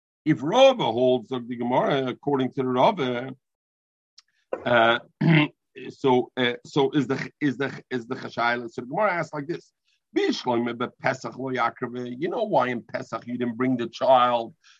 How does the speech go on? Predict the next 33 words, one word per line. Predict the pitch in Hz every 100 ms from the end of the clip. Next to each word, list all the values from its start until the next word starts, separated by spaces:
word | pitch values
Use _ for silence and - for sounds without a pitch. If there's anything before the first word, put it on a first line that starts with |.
| -
You | 120
should | 113 175
have | 160
brought | 156 139
the | 156
Pesach | 139 196 208 147
was | 165
the | 151
first | - 190 156
Yom | 175 240 -
Tov, | 185 135
and | 135
according | - 165 175
to | 160
Rava, | 143 147 156
you're | 160 147 143
over | 165 170 170
right | 156 160
away | 156
in | 160
that | 143 135
say | - 160
the | 160
first | 135 180 165 190
Yom | 220 233
Tov, | 170 - _ _ -
and | 160
the | 151
child | - 170 165 160
was | 165 143
born | 131 175 175
before | 160 160 180
Pesach, | 170 202 240 -